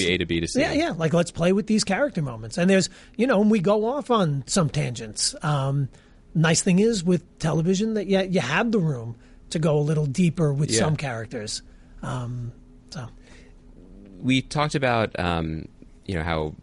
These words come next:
Speaker 2: exciting T V can be now and the possibilities for T V now. And, you know, in the last few years, there were a lot of people saying that, you know, the,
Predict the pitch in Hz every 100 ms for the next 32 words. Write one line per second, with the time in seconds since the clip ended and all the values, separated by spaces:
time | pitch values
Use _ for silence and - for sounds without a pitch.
0 | - - - 90 87 82 82 82 78 85
1 | 82 85 82 80 80 80 82 85 78 76
2 | - 85 80 82 82 78 - 80 - 73
3 | 76 71 76 82 82 78 87 80 78 82
4 | 85 82 - 85 82 82 80 78 80 82
5 | 82 - 80 78 78 76 73 73 - 76
6 | 69 71